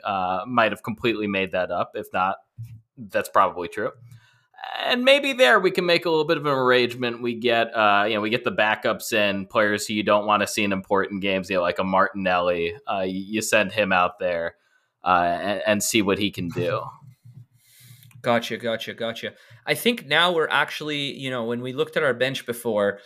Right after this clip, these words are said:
Speaker 2: w-, we didn't have any options. You know, we were gonna put Balogun, like, we had nothing. We had nothing.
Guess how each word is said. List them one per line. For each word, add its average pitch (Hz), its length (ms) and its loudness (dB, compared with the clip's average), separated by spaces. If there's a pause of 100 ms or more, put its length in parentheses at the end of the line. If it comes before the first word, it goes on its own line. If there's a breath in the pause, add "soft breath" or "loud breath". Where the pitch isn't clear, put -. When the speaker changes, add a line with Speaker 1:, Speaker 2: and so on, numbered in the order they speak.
(360 loud breath)
Speaker 2:
w-, - 460 -16
we 135 380 -6
didn't 208 220 0
have 233 240 4
any 247 180 2
options. 254 460 -2
You 107 60 -4
know, 113 140 0
we 120 220 -2
were 151 220 0
gonna 165 220 0
put 185 240 -4
Balogun, 185 520 2
like, 156 160 4
we 175 140 0
had 185 200 0
nothing. 190 480 -4
We 147 140 -10
had 165 180 -6
nothing. 170 480 -8